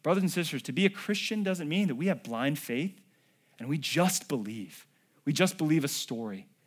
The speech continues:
We just believe a promise. No, to be a Christian is to have assurance, have confidence in the things that we do not see, in the things that we can't even compre-, comprehend.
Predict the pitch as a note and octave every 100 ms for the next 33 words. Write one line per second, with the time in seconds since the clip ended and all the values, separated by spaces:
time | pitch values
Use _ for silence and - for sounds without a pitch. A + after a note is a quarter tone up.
0 | _ _ C#3 D3 E3+ E3 C#3 B2 C3+ C#3+
1 | C3 B2+ - - B2 A2+ G#2+ - B2+ D3
2 | G#2 - - C3 C3 - A3 - B2 A#2+
3 | - - - C3 - - C#3+ C3 B2+ -
4 | - F3+ F3 - - D#3+ G3 F#3 - -
5 | - - _ _ _ _ _ - D#3+ -
6 | - - A3+ - A#3+ F3+ - - - -
7 | _ _ _ C#3+ C#3+ - F3+ F#3 E3 C3
8 | D3 F3+ E3+ - _ - F3 D#3 C#3 -
9 | - F#3 G#2+ - _ _ _ _ - D#3
10 | D#3+ G3 E3+ D#3+ E3 - G3 G3+ E3+ E3
11 | E3+ E3 D3+ C#3+ - - - F#3 F3 D#3
12 | - F3+ G3 B2 G2